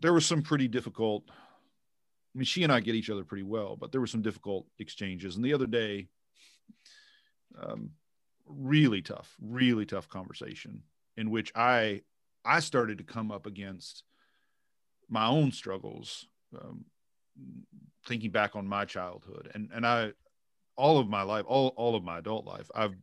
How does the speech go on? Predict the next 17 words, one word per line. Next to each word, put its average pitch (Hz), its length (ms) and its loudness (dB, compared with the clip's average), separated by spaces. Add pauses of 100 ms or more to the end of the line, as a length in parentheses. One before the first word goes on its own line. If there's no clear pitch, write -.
(120)
I 104 80 -6
was 104 160 -6
afraid 131 380 0
of - 100 -8
having 98 400 -2
children 98 480 -10 (880)
'cause 117 120 -4
I 131 40 8
wasn't 123 260 0
sure 131 160 -2
I 120 40 2
was 113 160 -4
up 110 140 -6
to 98 80 -18
being 110 200 -2
a 98 60 -10
parent. 90 360 -18